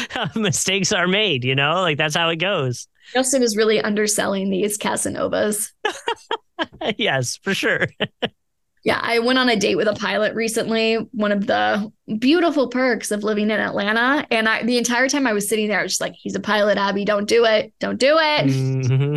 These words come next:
Speaker 1: He's flying around. Although the perks is, like, he could fly you to Hawaii.
Speaker 2: Yeah, but do the perks outweigh the impending doom I would feel every time I look at the
Speaker 1: <laughs>
Speaker 2: statistics of how many pilots cheat on their wives?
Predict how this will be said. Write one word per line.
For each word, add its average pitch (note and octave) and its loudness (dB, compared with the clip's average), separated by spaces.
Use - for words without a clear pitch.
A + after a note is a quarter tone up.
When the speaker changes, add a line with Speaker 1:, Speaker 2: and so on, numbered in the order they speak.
Speaker 1:
He's C3 2
flying C#3 0
around. F3 0
Although F#3 0
the D#3 0
perks G#3+ 0
is, F3 2
like, C#3+ 2
he C3 -2
could D3 0
fly B2+ -2
you D#3 2
to E3 2
Hawaii. F3+ 0
Speaker 2:
Yeah, C#4 2
but C4+ 0
do C#4 0
the A#3+ 0
perks D#4 -2
outweigh A3+ -2
the G#3 -2
impending C4 2
doom A3 2
I G#3+ 2
would G#3+ 0
feel A3+ -2
every G3+ 0
time G3+ 0
I G3+ 2
look G3 -4
at - -6
the - -18
Speaker 1:
<laughs> - -16
Speaker 2:
statistics G3+ -6
of G#3+ -2
how G3+ -2
many G3+ -4
pilots G3 -2
cheat F#3+ 0
on - 0
their F3+ -2
wives? F3+ 0